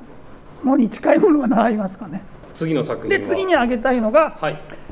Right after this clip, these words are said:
Speaker 1: えー、メンフィスの、えー、シティーズ・アビブっていうラッパーというかプロデューサーがいるんですけど、その人の、えー、これも一番長いバージョンだと二時間近いアルバムなんですけれども、
Speaker 2: はい。
Speaker 1: マン・ウィズ・ザ・ホーンっていうのが、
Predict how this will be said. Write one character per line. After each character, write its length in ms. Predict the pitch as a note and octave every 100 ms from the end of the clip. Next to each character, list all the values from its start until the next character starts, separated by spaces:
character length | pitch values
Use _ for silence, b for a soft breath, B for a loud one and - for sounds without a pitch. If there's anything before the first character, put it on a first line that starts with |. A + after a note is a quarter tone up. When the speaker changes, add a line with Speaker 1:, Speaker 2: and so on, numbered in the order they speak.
| - -
Speaker 1:
え 280 | A3+ G#3 G3
ー、 20 | F#3+
メ 160 | C#4+
ン 160 | G4 F4+
フ 60 |
ィ 40 | D#4
ス 120 | C#4
の、 360 | B3+ D#4 - - - -
え 100 | G#3
ー、 40 | G3+
シ 160 | -
テ 100 | C#4+
ィ 160 | D4 D4+
ー 40 |
ズ・ 140 | B3 C4+
ア 120 | A#3
ビ 120 | A#3+
ブ 100 | F#3
っ 20 | D#3 - - - -
て 80 | -
い 200 | F3 E3+
う 300 | A3 - - - - -
ラ 120 | A3+
ッ 20 |
パ 240 | G#3 - B3
ー 40 |
と 60 | A#3+
い 20 |
う 20 |
か 40 | A#3
プ 140 | -
ロ 100 | B3
デ 80 | A#3
ュ 60 | A#3+
ー 40 |
サ 120 | A#3 A3+
ー 60 |
が 80 | A3+
い 60 | A#3+
る 80 |
ん 60 | C4
で 100 | A3+
す 80 | -
け 80 | D#4
ど、 100 | C#4
そ 120 | B3
の 220 | C4 A#3+ B B
人 260 | - - A#3
の、 340 | D#4 E4 - - -
え 520 | F#3+ F3 E3 D#3+ D#3
ー、 40 |
こ 120 | -
れ 60 | A#3+
も 160 | A#3+ G#3+ C#4+ - -
一 160 | G#3 -
番 180 | F#4+ E4
長 260 | D4+ D#4
い 60 | E4
バ 160 | A3+ A#3+
ー 40 |
ジ 60 | A#3+
ョ 20 |
ン 60 |
だ 60 | A3+
と 80 | G#3
二 140 | G#3+
時 120 | B3
間 180 | - G4
近 260 | - - F#4
い 60 |
ア 60 | A#3
ル 80 | G#3+
バ 100 | G#3+
ム 80 | A3
な 100 | G3+
ん 80 |
で 80 | F3+
す 80 | -
け 60 | -
れ 60 | F3
ど 120 | F3
も、 220 | A3+ F3+
Speaker 2:
は 120 | D3+
い。 80 | - -
Speaker 1:
マ 240 | B3 C4 C#4
ン・ 80 |
ウ 20 | C4+
ィ 100 | A3
ズ・ 120 | A#3
ザ・ 280 | A#3+ G#3+ -
ホ 260 | - B3
ー 100 | A3
ン 20 | F#3
っ 20 |
て 120 | -
い 60 | E3
う 40 |
の 100 | D3
が、 160 | C#3